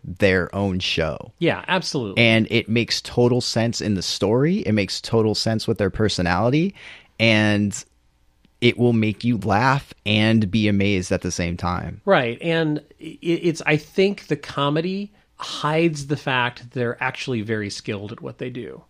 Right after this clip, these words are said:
Speaker 1: Yes.
Speaker 2: There's two sequences in particular. Uh, the, they do a bit involving a viral video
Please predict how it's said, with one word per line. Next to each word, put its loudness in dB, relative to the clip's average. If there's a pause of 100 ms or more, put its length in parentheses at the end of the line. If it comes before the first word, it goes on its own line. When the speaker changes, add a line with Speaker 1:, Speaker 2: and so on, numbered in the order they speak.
(120)
Speaker 1:
Yes. -4
Speaker 2:
There's 0
two -6
sequences -4
in -4
particular. -6
Uh, -2 (420)
the, 0
they 6
do 0
a 0
bit 0
involving -2 (120)
a -2
viral -2
video -4